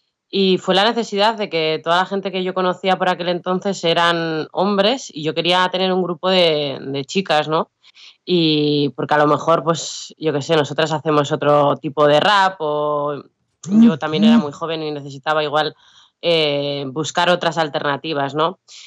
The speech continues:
Y sí que es verdad que hicimos conciertos y así, pero bueno, éramos muy niñas, tampoco teníamos dinero para grabar ni para hacer gran cosa y Jungla Urbana duró, pues, un par de años como mucho. Eh,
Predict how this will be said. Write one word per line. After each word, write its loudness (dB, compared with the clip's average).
Y -8
sí 0
que 4
es 2
verdad 0
que 2
hicimos -4
conciertos -2
y -2
así, 0
pero -2
bueno, 0
éramos 0
muy 0
niñas, 2
tampoco -4
teníamos 2
dinero 0
para 0
grabar 2
ni -4
para -8
hacer -10
gran -2
cosa -4
y -14
Jungla -2
Urbana 0
duró, 0
pues, -16
un -8
par 0
de 0
años 0
como -4
mucho. -2
Eh, 4